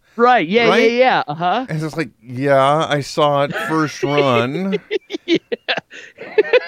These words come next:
Speaker 1: Let me guess. Does, does one of the guys really like sandwiches?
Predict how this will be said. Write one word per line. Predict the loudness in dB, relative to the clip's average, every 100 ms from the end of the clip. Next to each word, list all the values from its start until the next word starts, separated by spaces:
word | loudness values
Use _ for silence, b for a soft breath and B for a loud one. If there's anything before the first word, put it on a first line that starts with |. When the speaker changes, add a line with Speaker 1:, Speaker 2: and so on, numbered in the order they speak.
| -4 -4 -4 0 -2 -2 -6 -6 -8 B B B
Speaker 1:
Let | -4
me | 0
guess. | 2 0 0
Does, | -4 -4 -4
does | -4 0
one | 0 0
of |
the | 2
guys | 0 0
really | -2 0 2 2
like | 0 -2
sandwiches? | -4 -2 -2 -4 -6 -2 -2 -4 -10